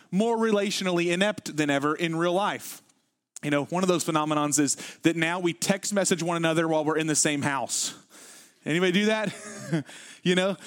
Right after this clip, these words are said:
some of this is convenience-based. You know, like, you're laid up one Sunday watching football, you text your wife, or you text your, you know, if you text your husband, you text your kids, you, "You mind grabbing me a drink?"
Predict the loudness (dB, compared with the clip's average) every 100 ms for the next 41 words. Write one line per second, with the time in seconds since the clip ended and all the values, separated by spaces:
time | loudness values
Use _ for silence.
0 | -18 -8 0 2 4 4 2 2 2 2
1 | 2 2 2 2 2 2 2 2 2 4
2 | 4 4 4 2 2 0 -2 0 4 4
3 | 4 2 2 0 -2 0 0 2 2 2
4 | 2 0 0 -2 0 2 0 -2 -2 -2
5 | 0 0 0 0 2 0 -8 -16 -4 0
6 | 2 0 0 0 0 0 0 0 0 0
7 | 2 0 0 0 0 0 2 2 2 0
8 | 0 -2 -16 _ -12 -6 -4 -2 -2 -2
9 | -2 -4 -4 -4 -4 -6